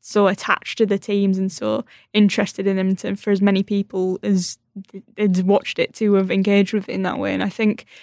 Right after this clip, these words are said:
they were sort of, the F A were sort of taken aback a little bit by how interested and invested the public were. And I think when it came to promoting it, there was a fairly feeble thing about, "Go and watch the Lionesses at their club games," but then you didn't see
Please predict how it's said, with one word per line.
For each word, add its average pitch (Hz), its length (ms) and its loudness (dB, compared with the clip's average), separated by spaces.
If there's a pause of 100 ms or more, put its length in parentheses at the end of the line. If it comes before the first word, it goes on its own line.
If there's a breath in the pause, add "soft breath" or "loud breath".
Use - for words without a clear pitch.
(180 loud breath)
they 220 120 4
were 214 100 4
sort 208 220 2
of, 196 100 -2
the 208 100 4
F 202 200 -2
A 196 100 0
were 190 100 -2
sort - 240 -4
of - 60 -18
taken 202 240 0
aback 190 260 -4
a 214 40 2
little 190 160 2
bit 196 240 -2
by 190 260 0
how 196 300 0
interested 196 500 -4
and 196 140 0
invested 202 480 -2
the 214 80 -8
public 196 400 -6
were. 202 180 2
And 190 80 0
I 190 60 -2
think 202 200 -6
when 190 120 0
it - 100 -4
came 202 240 2
to 208 100 -6
promoting 202 520 2
it, - 180 -4 (340 loud breath)
there 208 80 2
was 202 140 4
a 202 60 -2
fairly 196 340 0
feeble 208 420 0
thing 196 220 -8
about, 190 300 -4
"Go 208 160 4
and 196 100 2
watch 196 180 -2
the 190 80 -6
Lionesses 196 460 -2
at 196 100 2
their 190 140 -2
club 190 280 -2
games," 190 340 -2
but - 160 -8
then 190 160 2
you 196 40 2
didn't 202 240 2
see 196 380 -2